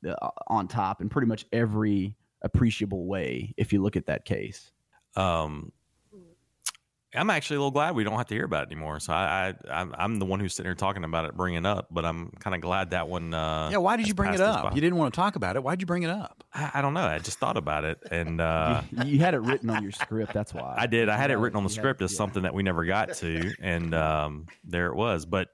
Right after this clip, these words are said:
Speaker 2: but yeah, we, again, uh, Joe, Joe and I, attorneys, we're in North Carolina. We're licensed to practice in North Carolina. So when we talk about stuff, we're talking about it, North Carolina law and North Carolina specific.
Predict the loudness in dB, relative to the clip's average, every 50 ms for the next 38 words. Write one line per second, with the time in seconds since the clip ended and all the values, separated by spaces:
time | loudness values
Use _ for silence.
0 | _ _ _ _ _ _ _ _ _ _ _ _ _ _ 2 4 4 4 2 2
1 | 0 0 -2 -4 -10 _ _ _ _ _ -4 0 2 2 2 2 0 -2 -4 -8
2 | -10 _ 0 2 2 4 2 0 -2 -6 -10 -10 -4 2 4 4 6 6 6 6
3 | 4 2 -2 -6 -2 2 2 4 4 4 2 2 2 0 -2 -4 -4 -2 0 2
4 | 2 2 2 0 0 -2 -6 -8 -12 -10 -4 0 0 2 2 2 0 0 0 0
5 | 2 2 2 0 0 0 -2 0 0 2 2 0 0 -2 -4 -8 -8 -4 -4 -2
6 | -2 -2 -4 -8 -10 -8 -6 -6 -6 -8 -6 -4 -4 -2 0 0 0 -2 -2 -4
7 | -6 -6 -4 -4 -4 -2 0 0 -2 -2 -2 -2 -2 -2 -2 -4 -4 -4 -4 -4
8 | -4 -6 -10 -6 -4 -4 -4 -2 -4 -6 -4 -4 -4 -4 -6 -12 -10 _ -4 -4
9 | -4 -4 -4 -2 -2 0 0 0 0 0 -2 -4 -6 _ _ _ _ -2 0 2
10 | 4 4 4 2 0 0 0 -2 -4 -4 -6 -8 -8 -6 -4 -4 -2 -2 -2 -2
11 | -2 -4 -4 -6 -8 -6 -4 -2 -2 0 0 0 -2 -2 -2 -4 -4